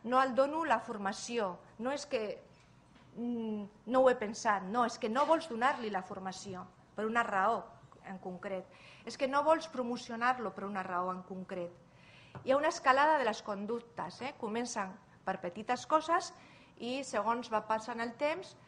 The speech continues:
eh, els comportaments són més greus i més evidents. Intencionalitat. Per funció pública, quan investiga aquest tema,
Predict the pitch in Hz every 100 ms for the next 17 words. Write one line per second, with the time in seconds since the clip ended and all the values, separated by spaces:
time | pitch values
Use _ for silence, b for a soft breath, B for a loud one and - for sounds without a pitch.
0 | B B - 196 196 190 - 208 - 214
1 | 220 214 226 254 294 - 214 196 B B
2 | - 220 240 254 254 311 - 226 214 247
3 | 214 190 185 175 - - _ _ B B
4 | B B B B B B 277 277 294 277
5 | - 269 247 240 240 262 202 - - -
6 | - B B B B B B B B -
7 | - - - - - - 247 - 262 254
8 | 320 311 285 254 247 233 226 220 - 269
9 | 240 220 214 - 277 302 339